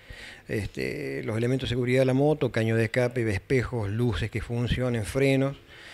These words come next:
ah, como así también el uso sí o sí del casco de quienes manejan o conducen, tratando de evitar, por ejemplo, este,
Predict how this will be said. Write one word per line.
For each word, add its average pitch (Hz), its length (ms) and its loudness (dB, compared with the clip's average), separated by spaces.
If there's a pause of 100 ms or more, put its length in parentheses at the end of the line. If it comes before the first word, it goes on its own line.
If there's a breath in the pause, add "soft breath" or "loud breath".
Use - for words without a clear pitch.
(220 loud breath)
ah, 107 120 -6
como 117 180 -4
así 120 140 -2
también 123 340 2
el 120 160 4
uso 127 260 0
sí 131 180 -2
o 123 60 2
sí 135 180 2
del 117 200 2
casco 123 420 0 (160)
de 107 140 -6
quienes 110 300 -2
manejan 117 420 -2
o 120 80 -4
conducen, 127 640 -2 (720 loud breath)
tratando 127 460 4
de 127 100 8
evitar, 131 440 6
por 120 140 0
ejemplo, 135 640 4 (480 loud breath)
este, 117 1300 0